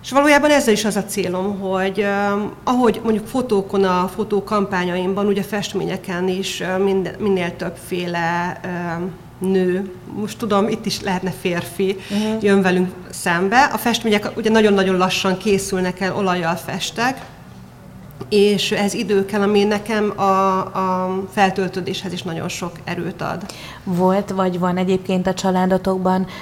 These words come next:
Speaker 2: ö, olyan családtag vagy rokon, aki a képzőművészettel foglalkozott, vagy foglalkozik?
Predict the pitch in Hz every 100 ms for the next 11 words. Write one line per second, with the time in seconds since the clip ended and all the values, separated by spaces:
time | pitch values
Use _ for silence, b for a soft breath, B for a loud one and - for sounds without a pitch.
0 | B - 180 180 190 185 185 185 180 175
1 | 180 180 175 170 165 180 180 190 180 185
2 | 180 175 - 170 170 175 175 180 180 180
3 | 170 185 185 180 185 196 196 202 208 208
4 | 220 214 220 165 151 175 170 190 214 214
5 | 220 208 151 147 151